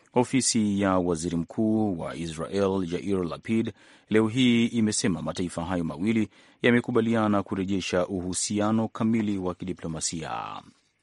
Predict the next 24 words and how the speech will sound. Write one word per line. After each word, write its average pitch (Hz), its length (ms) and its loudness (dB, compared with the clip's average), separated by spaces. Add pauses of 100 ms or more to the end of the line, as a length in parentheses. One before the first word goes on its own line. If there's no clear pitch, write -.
(1300)
Kansela 147 560 4
wa 139 100 6
Ujerumani 123 720 6
Olaf 117 420 2 (360)
Scholz 82 640 0
leo 123 720 4
amepinga 110 720 4
kile 110 460 2 (100)
alichokisema 92 560 -2
kuwa 107 240 2
ni 101 80 4
maoni 104 360 4
ya 98 60 2
rais 95 400 -2
wa 98 100 2
Palestina 107 560 2 (440)
Mahmoud 113 440 4
Abbas 92 560 0
kupuuzia 92 640 0
mauaji 101 480 -2
ya 92 60 -4
kimbari 80 640 -2
ya 78 100 -4
Wayahudi. 85 800 -4